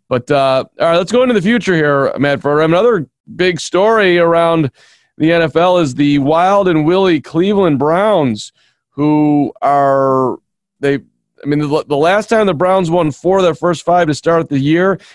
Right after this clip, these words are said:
that would be the Bill Belichick era before the Browns were dismantled. So, uh, we're, we're going back to nineteen ninety-four here. They finished eleven and five that year.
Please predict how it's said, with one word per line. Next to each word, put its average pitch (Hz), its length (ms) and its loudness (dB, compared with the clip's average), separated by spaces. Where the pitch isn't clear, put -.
that 170 140 0
would 226 120 0
be 220 320 2
the 165 160 0
Bill 202 260 0
Belichick 196 640 0
era 143 340 0
before 175 500 -2
the 165 80 0
Browns 170 380 -2
were 151 80 -2
dismantled. 147 840 -2
So, 147 720 0
uh, 131 340 -2
we're, 151 160 -2
we're 156 160 -6
going 180 220 -2
back 170 160 -2
to 160 80 -4
nineteen 170 400 -2
ninety-four 165 720 0
here. 127 260 0
They 127 80 0
finished 135 300 -4
eleven 143 320 0
and 117 140 -6
five 147 280 -2
that 117 200 -4
year. 110 240 -8